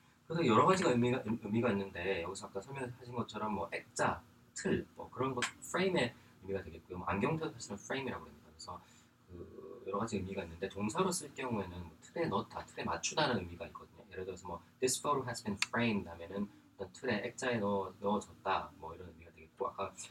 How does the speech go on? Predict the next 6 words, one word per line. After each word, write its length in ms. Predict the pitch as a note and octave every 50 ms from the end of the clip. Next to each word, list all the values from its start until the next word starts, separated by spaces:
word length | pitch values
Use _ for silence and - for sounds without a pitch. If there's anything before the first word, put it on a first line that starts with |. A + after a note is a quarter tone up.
| - -
줄리아 220 | - - A2+ A#2 A2+
설명한 320 | - C#3 C3+ C3+ C3 A#2+
것처럼 420 | A#2 A2 - A2+ A2 A2 A#2 A#2+ - - - - - - -
어떤 200 | - - G2+ F#2+
그 220 | F2+ F#2 F2+ F2 E2
검사가 840 | - G2 G2 F#2+ G2 - - G2 - - - F2+ F2+ F#2+ - -